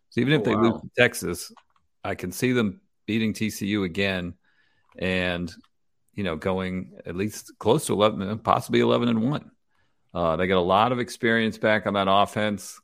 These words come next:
Speaker 1: Colin Klein's back as offensive coordinator. He interviewed at Notre Dame, did not get the job. And Will Howard returns at quarterback. Entering the Sugar Bowl last year, he had fifteen touchdowns, two interceptions.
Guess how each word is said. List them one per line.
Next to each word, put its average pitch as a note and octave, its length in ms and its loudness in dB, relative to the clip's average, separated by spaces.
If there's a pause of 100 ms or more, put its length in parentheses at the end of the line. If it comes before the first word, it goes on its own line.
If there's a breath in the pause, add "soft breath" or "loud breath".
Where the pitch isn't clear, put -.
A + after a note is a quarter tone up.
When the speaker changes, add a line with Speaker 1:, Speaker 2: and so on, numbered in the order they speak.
Speaker 1:
Colin G#2 300 0
Klein's G2 400 0
back G2 380 4
as F#2 100 -2
offensive F#2+ 440 2
coordinator. F#2+ 540 2
He F2+ 260 -4 (140)
interviewed G2 520 -4
at G2+ 100 -2
Notre F#2+ 240 -2
Dame, F#2 380 -4 (120)
did E2+ 120 -6
not F2+ 160 -4
get F2 160 -8
the F2+ 40 -10
job. E2+ 460 0 (720)
And E2+ 520 -4
Will G#2 300 0
Howard G#2 800 0
returns F#2+ 420 -4
at F2 80 -6
quarterback. F#2 680 0 (320)
Entering B2+ 380 4
the G2+ 180 2
Sugar C#3 320 4
Bowl F#2+ 240 4
last F2 300 -2
year, G2 100 -2
he F#2+ 40 0
had F2+ 120 -4
fifteen A#2+ 420 0
touchdowns, G2+ 540 -2
two - 160 -4
interceptions. G2 800 -2